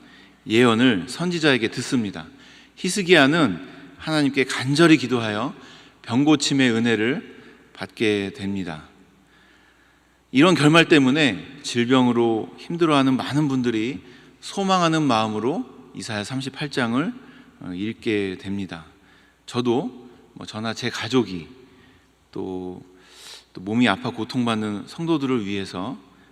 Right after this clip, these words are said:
어, 이렇게 기도할 때 히스기야처럼 낫게 해달라고 기도하곤 했습니다. 저나 여러분은 앞으로도 이런 기도를 많이 하게 될 텐데요. 오늘 말씀에 담겨있는 하나님의 뜻을 바르게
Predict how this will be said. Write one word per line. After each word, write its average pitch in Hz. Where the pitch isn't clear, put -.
어, 90
이렇게 101
기도할 107
때 127
히스기야처럼 165
낫게 104
해달라고 107
기도하곤 104
했습니다. 113
저나 143
여러분은 151
앞으로도 135
이런 135
기도를 135
많이 147
하게 175
될 120
텐데요. 113
오늘 107
말씀에 104
담겨있는 110
하나님의 127
뜻을 135
바르게 98